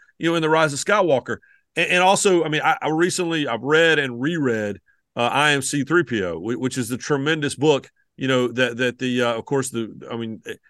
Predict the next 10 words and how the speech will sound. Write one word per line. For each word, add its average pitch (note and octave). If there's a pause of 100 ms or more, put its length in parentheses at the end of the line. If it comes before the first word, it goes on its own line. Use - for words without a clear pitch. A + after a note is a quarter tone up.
(180)
w-, C#3
one E3+
of D3+
the B2
kindest E3
gentlemen B2+ (320)
that C#3
you D3
could C#3
possibly C3